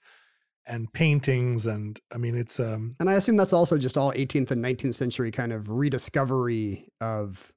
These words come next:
Speaker 2: sort of faux antiquity and, uh,
Speaker 1: Well, when you think about the style of our capital, it's all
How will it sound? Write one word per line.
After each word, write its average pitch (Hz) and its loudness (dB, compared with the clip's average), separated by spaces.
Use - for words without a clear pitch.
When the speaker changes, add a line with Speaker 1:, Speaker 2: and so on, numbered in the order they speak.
Speaker 2:
sort 127 -4
of 113 -4
faux 135 0
antiquity 123 -2
and, 98 -6
uh, 98 -10
Speaker 1:
Well, 285 4
when 135 4
you 123 2
think 139 -2
about 139 2
the 151 2
style 147 2
of 151 4
our 151 4
capital, 156 2
it's 127 0
all 139 2